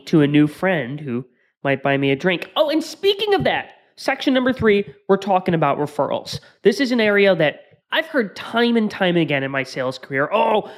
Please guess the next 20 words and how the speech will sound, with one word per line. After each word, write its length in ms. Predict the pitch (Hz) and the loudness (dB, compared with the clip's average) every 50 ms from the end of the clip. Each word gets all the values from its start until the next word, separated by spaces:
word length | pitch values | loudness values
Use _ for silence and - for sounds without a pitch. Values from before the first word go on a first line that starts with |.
| - _ | -20 _
salespeople 640 | - - - - 247 - - - 277 - 247 240 220 | -6 -4 0 0 0 0 2 0 2 2 2 0 0
are 80 | 202 | 0
leaving 300 | 214 226 254 233 233 220 | 2 2 2 4 4 4
money 320 | 214 226 254 262 262 262 254 | 4 2 2 2 2 2 2
on 120 | 254 247 | 2 2
the 60 | 240 | 0
table 400 | 226 - - 262 262 214 214 202 | -4 -2 -2 0 2 4 4 4
by 140 | 190 202 202 | 4 2 2
not 220 | 208 233 226 - - | 0 0 -2 -4 -4
asking 400 | - 233 240 240 - - 262 233 | -4 -4 -4 -4 -4 -2 -2 -2
for 180 | 214 - 240 233 | 2 2 4 4
referrals. 640 | 233 226 233 - 240 247 247 240 226 214 202 185 160 | 4 0 0 2 4 4 6 6 4 4 2 0 -4
Salespeople 600 | - - - 247 254 254 254 254 254 220 226 233 | -8 -2 0 2 2 2 0 -4 -6 -6 -4 -2
need 160 | 240 247 233 | 0 0 0
to 120 | - - | 0 -2
ask 240 | 185 208 214 - - | -2 -8 -8 -10 -6
for 120 | - 233 | -2 0
referrals." 640 | 233 226 226 226 - - 240 233 240 233 208 196 180 | 2 2 2 0 2 2 4 4 4 4 2 0 -2
And, 100 | 202 202 | -2 -2
like, 160 | 208 196 - | -2 -4 -4